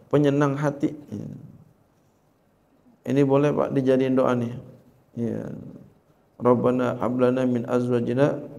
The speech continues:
wa zurriyyatina qurrata ayun. Boleh kita jadiin doa ini.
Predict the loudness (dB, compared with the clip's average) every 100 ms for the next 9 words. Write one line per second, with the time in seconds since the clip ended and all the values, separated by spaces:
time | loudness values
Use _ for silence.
0 | -14 -14 -2 0 2 2 0 0 0 0
1 | 0 0 0 0 2 0 0 -2 -4 -4
2 | -8 -14 -20 _ _ _ _ _ _ _
3 | _ _ _ _ _ _ _ _ _ _
4 | _ _ _ _ _ _ _ _ _ _
5 | _ _ _ _ _ _ -20 _ _ _
6 | _ _ _ _ _ _ _ -2 0 2
7 | 0 -2 -2 0 -2 -2 -4 -8 -12